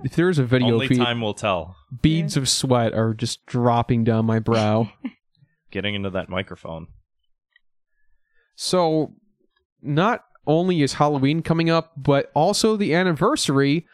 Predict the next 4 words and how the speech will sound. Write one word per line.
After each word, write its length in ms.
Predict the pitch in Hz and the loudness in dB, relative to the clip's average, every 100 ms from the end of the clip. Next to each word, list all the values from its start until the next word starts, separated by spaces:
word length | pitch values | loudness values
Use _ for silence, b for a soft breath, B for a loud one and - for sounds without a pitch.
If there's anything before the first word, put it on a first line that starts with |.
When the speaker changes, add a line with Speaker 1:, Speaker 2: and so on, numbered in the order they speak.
| b b b - | b b b 0
Speaker 1:
of 380 | 143 143 131 - - - 151 | 0 0 -4 -12 -20 -8 0
Mister 460 | 156 220 - 214 | 0 0 0 -2
Trump, 760 | 170 - - 190 208 139 120 - - _ _ _ _ _ 277 - _ _ _ 131 | 0 -6 -4 0 2 0 -2 -10 -14 _ _ _ _ _ -20 -20 _ _ _ -12
Donald, 540 | 135 165 180 233 233 | -2 0 2 0 -2